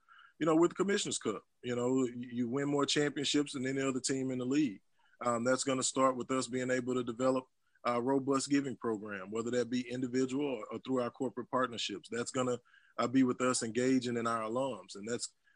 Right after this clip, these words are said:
you know, a big part of that is, is gonna be to increase the visibility of Grambling State, uh, being able to host more home games, being able to, uh,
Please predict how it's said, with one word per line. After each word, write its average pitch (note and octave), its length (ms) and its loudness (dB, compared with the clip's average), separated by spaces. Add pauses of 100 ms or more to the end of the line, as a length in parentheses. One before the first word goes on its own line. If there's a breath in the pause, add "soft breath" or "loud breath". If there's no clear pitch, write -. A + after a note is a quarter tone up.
(120)
you A#2 60 -6
know, B2 120 4
a A2+ 40 0
big B2+ 220 2
part C3 260 4
of A#2 80 0
that B2 220 4
is, G#2 200 -10
is G#2+ 120 -6
gonna B2+ 220 -2
be B2+ 200 2
to A#2+ 140 0
increase B2 320 -4
the B2 80 -6
visibility A#2 640 -2
of G#2+ 80 -4
Grambling A#2 380 -4
State, G#2 360 -6 (400)
uh, A2 280 -2 (100)
being B2+ 160 0
able C3 160 0
to B2 60 0
host B2+ 320 -2
more A#2+ 160 0
home A#2 260 -6
games, F#2 340 -10
being A#2 180 -4
able A#2+ 180 0
to, A2+ 120 -2 (380)
uh, A#2 220 0